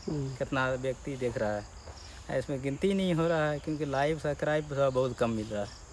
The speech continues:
Speaker 2: कम से कम तो आना चाहिए, सौ से प्लस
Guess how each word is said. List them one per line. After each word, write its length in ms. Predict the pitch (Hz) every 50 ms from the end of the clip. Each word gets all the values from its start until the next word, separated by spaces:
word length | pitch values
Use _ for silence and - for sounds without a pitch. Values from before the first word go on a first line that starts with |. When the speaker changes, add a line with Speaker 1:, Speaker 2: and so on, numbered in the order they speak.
| - - - - - -
Speaker 2:
कम 120 | 139 131
से 140 | 131 - 156
कम 160 | - 156 151
तो 100 | 147 151
आना 240 | 139 135 139 139 135
चाहिए, 400 | 131 - 143 123 123 127 135 151 - - - - - - - - - - - - - - - -
सौ 140 | 156 147 147
से 140 | - - 160
प्लस 340 | - 147 139 143 151 147